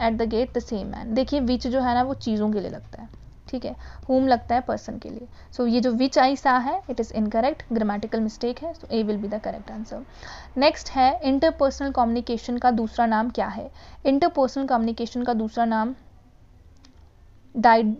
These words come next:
डा-, dyadic communication है, so C will be the correct answer। नेक्स्ट जो क्वेश्चन हमारे पास है वो है interpersonal communication क्या करता है?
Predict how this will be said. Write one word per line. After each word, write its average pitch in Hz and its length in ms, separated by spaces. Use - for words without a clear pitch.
डा-, 233 440
dyadic 240 480
communication 208 640
है, 202 220
so - 80
C 226 180
will 226 280
be 214 60
the 220 160
correct 208 240
answer। 214 220
नेक्स्ट 277 220
जो 320 60
क्वेश्चन 302 280
हमारे 277 260
पास 285 280
है 294 80
वो 262 140
है 262 140
interpersonal 269 580
communication 247 680
क्या 220 180
करता 226 300
है? 311 220